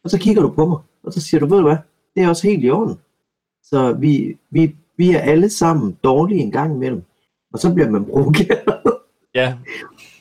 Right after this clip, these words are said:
Speaker 2: Men vi er jo også meget, vi er også meget sådan, at vi er på, når vi er på, og af, når vi er
Speaker 1: Ja.
Speaker 2: af. For, fordi at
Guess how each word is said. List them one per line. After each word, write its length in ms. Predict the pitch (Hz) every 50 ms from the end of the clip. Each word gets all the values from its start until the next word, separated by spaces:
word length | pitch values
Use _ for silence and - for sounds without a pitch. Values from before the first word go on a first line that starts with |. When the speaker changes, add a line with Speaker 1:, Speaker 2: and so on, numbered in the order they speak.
| _ _ - - - - - - - - - -
Speaker 2:
Men 160 | 127 131 127
vi 100 | 127 127
er 160 | 123 127 139
jo 180 | 156 165 156 147
også 200 | 160 165 - 143
meget, 540 | 123 123 139 165 196 208 196 185 143 110 -
vi 120 | 120 123
er 100 | - 139
også 260 | 160 160 156 147 127
meget 240 | 127 120 - 147 156
sådan, 320 | - - 139 131 143 135 - -
at 200 | - 117 113 107 _ _
vi 340 | - 123 120 117 113 107 101 _ _ _ _ _ _ _ _ _ _ _ _ _ _ _ _ -
er 140 | 143 139 131
på, 260 | - - 175 196 190
når 160 | 175 151 135 127
vi 180 | 123 127 127
er 40 | 123 120
på, 220 | - 131 160 165 156
og 220 | 131 113 117 110
af, 240 | 113 127 131 139 147
når 120 | 151 135 127
vi 220 | 120 127 135 135
er 40 | 120
Speaker 1:
Ja. 140 | 113 117 113 113
Speaker 2:
af. 180 | 120 135 139 135 - - _ _ _
For, 420 | _ _ - 139 131 123 120 107 - -
fordi 580 | - - - - 131 117 110 131 135 127 117 113
at 180 | - 113 110